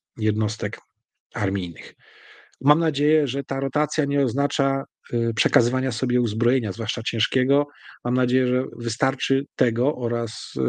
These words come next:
y, które mają, oraz tego, które ciągle przybywa do, do Ukrainy celem wzmocnienia potencjału. I to by było na tyle w dzisiejszym, y, update'cie. Mam nadzieję, że się podobało.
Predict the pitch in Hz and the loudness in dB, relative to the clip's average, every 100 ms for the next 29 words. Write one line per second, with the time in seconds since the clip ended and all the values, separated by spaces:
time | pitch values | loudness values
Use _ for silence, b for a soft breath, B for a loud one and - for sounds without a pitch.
0 | 123 - 120 107 113 147 143 127 120 135 | 0 2 2 2 2 0 0 -2 -2 0
1 | 131 - 123 - 131 123 - 120 123 120 | 0 0 -2 -2 0 -2 0 0 0 0
2 | 113 113 113 - 120 117 113 123 120 117 | -2 -2 -4 -4 0 0 0 -2 -2 -4
3 | B B B B - - 123 123 107 120 | B B B B -2 2 2 2 -2 0
4 | 147 - 120 113 110 113 120 110 107 92 | 0 -2 -8 -6 -6 -6 -6 -4 -4 -6
5 | 90 _ _ _ _ _ _ _ _ _ | -10 _ _ _ _ _ _ _ _ _
6 | _ _ _ _ _ B B - 202 247 | _ _ _ _ _ B B -6 2 2
7 | 247 190 202 185 190 - 147 156 151 _ | 2 -2 0 0 0 -2 -2 -2 -2 _
8 | _ 190 151 101 95 _ - - 117 135 | _ 2 4 0 -10 _ -20 -8 0 2
9 | - 170 - - 131 127 127 131 131 139 | 2 2 0 -4 -6 -6 -4 -2 -2 2
10 | 113 113 151 160 - 156 156 147 143 143 | 2 4 2 2 0 0 0 0 -2 -2
11 | 139 127 127 123 117 113 113 110 - B | -4 -2 -2 0 -2 -2 -4 -4 -10 B
12 | B B - - 139 135 113 98 104 139 | B B 2 4 4 2 -2 -2 -2 0
13 | 143 147 | 2 0